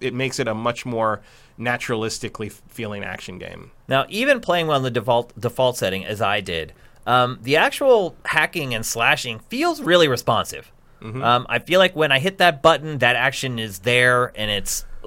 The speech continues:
Speaker 2: lightning fast. However, we, we talk a lot of the time, a lot of times about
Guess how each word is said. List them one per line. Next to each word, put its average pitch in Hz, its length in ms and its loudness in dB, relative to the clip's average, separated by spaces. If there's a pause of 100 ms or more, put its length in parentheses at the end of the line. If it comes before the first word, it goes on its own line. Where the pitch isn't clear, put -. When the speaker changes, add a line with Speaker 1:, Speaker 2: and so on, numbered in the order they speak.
Speaker 2:
lightning 131 400 2
fast. 120 520 2 (200)
However, 170 580 6
we, 139 160 0
we 151 160 -4
talk 190 260 2
a 180 60 -2
lot 156 160 2
of 131 80 0
the 127 80 -2
time, 123 380 -2
a 117 60 0
lot 123 140 2
of 127 60 -2
times 117 320 -4
about 110 480 2